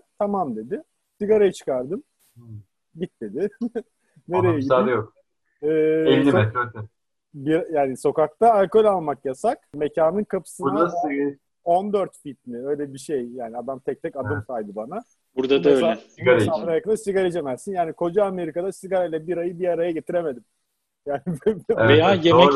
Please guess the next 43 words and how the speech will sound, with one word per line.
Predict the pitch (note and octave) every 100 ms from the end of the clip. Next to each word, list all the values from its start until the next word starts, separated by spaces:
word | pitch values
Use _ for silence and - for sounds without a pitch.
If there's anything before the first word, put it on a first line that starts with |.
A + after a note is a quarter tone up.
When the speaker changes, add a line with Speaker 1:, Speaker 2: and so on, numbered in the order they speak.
| G#3+
Speaker 2:
Doğru, | G3
Speaker 3:
bir |
Speaker 2:
doğru. | E3
Speaker 3:
araya | C#3 C3
getiremezsin. | B2 A#2+ - B2+ B2 A2+ - B2
Bazı | A#2+ B2 D3
yerlerde | D3+ D3+ E3 E3 F#3
de |
Speaker 1:
Aynen. | A3 -
Speaker 3:
yemek | C#3 D3 E3+ -
yediğin | D#3+ D#3 D#3+ D#3
yerde | D3+ D3 D#3 F3+
sigara | - C#3+ D3
içilmez | C#3 - C#3 C3+ C3 B2
mesela. | G#2+ - G#2+ - -
Speaker 1:
A-, | D3
aynen. | D#3+ E3 E3+ D#3 A#2+
Ya | C3 C3 C3
burada | F#3+ G3+ G#3+
da | A#3+
şöyle | C4+ G#3
Speaker 3:
Dışarıda | G3+ D#3+ F3
bile | F3 E3
Speaker 1:
var. | D3
Speaker 3:
olsa | C3 - C3+
masa | C3+ - G#3
içemezsin. | F3 - C#3+ A2+ - - _ _ _ D3+
Speaker 1:
Burada | C#3+ G3+ G3 F#3
da | E3
yine | D3 C#3+
sokakta | C3+ C#3 C3+ B2+ - G#2
bira | A2+
içmek | A2+ - A2+ -
yasak | A#2 - D#4 - _ -
ama | D#3+ B3 F#4+ F#3
cezası | A#3 B3 B3+ B2 D#3
var. | A2 B2+
Yani | D#3+ A#2+ G2 _ _ _
burada, | F3 A3+ A#3 F#3
e, | F#3 F#3+
hiçbir | A#3 - A3
şeyin, | A#3 A3 G#3+
e, | F#3+